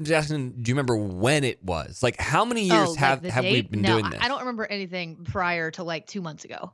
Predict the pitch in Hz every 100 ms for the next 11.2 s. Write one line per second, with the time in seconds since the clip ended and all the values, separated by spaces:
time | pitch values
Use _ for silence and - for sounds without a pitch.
0 | _ - 170 196 180 165 - 139 131 117
1 | 127 139 151 151 151 160 170 175 _ _
2 | - - 185 180 180 180 180 180 180 180
3 | 180 180 175 175 175 175 175 180 180 170
4 | 160 151 147 - - _ _ _ _ -
5 | 277 240 233 - 381 - 208 185 302 311
6 | 202 175 185 277 339 _ _ _ _ _
7 | - _ - 117 151 131 165 147 139 139
8 | 139 143 123 110 92 90 - 113 127 139
9 | 139 - - 143 151 - - - 123 127
10 | 135 127 127 120 123 120 110 110 104 90
11 | 73